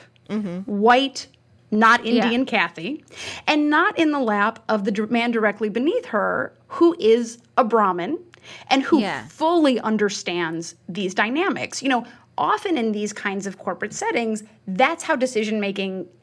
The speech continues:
Speaker 2: happens so that difficult conversations don't have to occur. That's a problem. This should be faced. You know, one of the things in the article that really sort of,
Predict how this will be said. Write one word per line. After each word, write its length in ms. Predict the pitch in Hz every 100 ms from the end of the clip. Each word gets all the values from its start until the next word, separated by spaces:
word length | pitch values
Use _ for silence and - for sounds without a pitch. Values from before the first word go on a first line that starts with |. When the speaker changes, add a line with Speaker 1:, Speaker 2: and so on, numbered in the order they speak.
| _
Speaker 2:
happens 600 | - - 494 466 226 233
so 140 | - 262
that 300 | 247 - 202
difficult 360 | 208 277 247 240
conversations 800 | 202 185 202 - - 175 185
don't 340 | - - 190 208
have 300 | - 165 -
to 140 | 185
occur. 420 | 143 - 302 - - _ -
That's 340 | 208 226 214
a 40 | 220
problem. 720 | - - 302 359 - - - -
This 200 | 202 254
should 380 | - - 269 233
be 120 | 208
faced. 400 | 196 - 170 -
You 60 | 240
know, 200 | 226 202 - - -
one 260 | 220 285
of 120 | 359
the 80 | 285
things 500 | - - 226 226 202 - - - -
in 140 | 240 233
the 80 | -
article 440 | 311 359 339 226
that 200 | 202 214
really 320 | 214 240 226 220
sort 260 | 214 208
of, 200 | 196 180